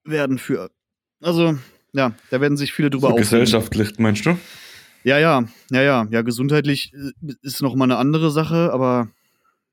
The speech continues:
Speaker 1: ich glaub, die, die immer noch nicht geimpft sind und, äh, sich, also, ich, ich schätze ja einfach mal, so Leute, die sich nicht impfen lassen können, so aus medizinischen Gründen, die sind ja wahrscheinlich auch davon befreit, einfach weil sie es nicht können.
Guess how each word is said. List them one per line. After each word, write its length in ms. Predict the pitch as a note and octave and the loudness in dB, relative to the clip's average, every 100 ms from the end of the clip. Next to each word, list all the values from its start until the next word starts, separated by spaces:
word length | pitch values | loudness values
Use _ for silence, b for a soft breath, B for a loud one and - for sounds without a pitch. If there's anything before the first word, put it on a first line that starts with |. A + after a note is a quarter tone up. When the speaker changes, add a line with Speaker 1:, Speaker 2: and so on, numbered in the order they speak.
| _ _ | _ _
Speaker 1:
ich 120 | - | -6
glaub, 220 | C3 C3+ | -4 -4
die, 140 | D3 F#3 | -4 -4
die 160 | E3+ | -2
immer 160 | D3+ G3 | 0 0
noch 140 | F3 | 0
nicht 200 | F3+ - | -2 -4
geimpft 380 | - C#3 E3+ - - | -6 -2 -2 -4 -6
sind 440 | C3+ G3+ C#4 - _ _ _ _ _ _ | 0 0 -2 -12 _ _ _ _ _ _
und, 340 | C#3 C3+ - - | -4 -4 -6 -4
äh, 460 | C3+ B2 A#2+ A#2 | 0 2 2 0
sich, 340 | A2+ A2+ A#2 G#2 | -4 -8 -10 -8
also, 380 | A2 A#2 G#2+ - _ E2 _ _ _ | -6 -4 -6 -8 _ -20 _ _ _
ich, 180 | A#2+ - | -20 -14
ich 100 | - | -6
schätze 240 | C3 C3+ | -4 -2
ja 60 | A#2+ | -2
einfach 240 | B2 B2 | -2 -2
mal, 400 | A#2+ A#2+ A#2+ A#2 | -2 0 0 -2
so 140 | - A#2+ | -4 -2
Leute, 360 | A2+ A#2+ A#2+ | 0 0 -2
die 320 | A#2 A#2 A#2 A2 | -4 -2 -2 -4
sich 220 | A#2+ A2 | -10 -8
nicht 140 | B2 | -6
impfen 220 | C3+ B2 | -6 -6
lassen 220 | C3 - - | -8 -8 -4
können, 320 | C#3+ E3+ E3+ | 0 0 0
so 140 | C#3+ | -2
aus 280 | C3 C#3 - | -4 -4 -4
medizinischen 920 | C#3 C3+ C3 D3+ D3 C#3 D3 C#3 C#3 - _ | -8 -8 -10 -6 -4 -4 -2 -4 -4 -10 _
Gründen, 500 | - C#3+ C#3 C#3 C3+ | -4 -2 0 -2 -2
die 120 | B2+ | -2
sind 160 | A#2 A#2 | -2 0
ja 120 | A#2 | 0
wahrscheinlich 340 | A2+ A2+ A#2 G#2 | 0 0 -2 -4
auch 120 | A2 | -8
davon 280 | A2+ - G#2+ | -8 -6 -6
befreit, 440 | G#2+ - G2+ G2 | -8 -8 -8 -6
einfach 220 | A2 A2 G#2 | -8 -8 -6
weil 140 | A2 | -6
sie 80 | G#2 | -6
es 60 | |
nicht 180 | G#2+ - | -10 -8
können. 300 | - B2 F3+ | -4 -2 -4